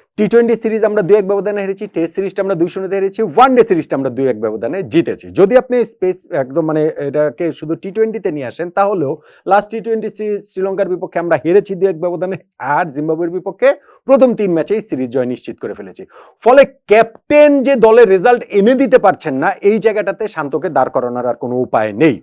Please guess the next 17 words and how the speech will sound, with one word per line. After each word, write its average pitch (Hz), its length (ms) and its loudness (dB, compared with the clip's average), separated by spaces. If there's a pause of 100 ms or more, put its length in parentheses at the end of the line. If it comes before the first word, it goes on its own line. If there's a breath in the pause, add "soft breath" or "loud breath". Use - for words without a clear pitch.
(120)
মানে 117 140 -6
লিটনের 175 320 -6
সাথে 190 140 -4
এখানে 208 180 -4
তুলনাটা 220 340 0
আসছে 226 160 -2
না, 247 80 -8
কারণ 254 140 -4
লিটন 240 280 0
তো, 202 280 2
আহ, 190 140 2
মানে 180 160 -2
ক্যাপ্টেন্সি 185 460 -4
গ্রুপে 156 340 0
ইনফ্যাক্ট 139 340 -6
এখন 117 220 -10
আর 110 100 -10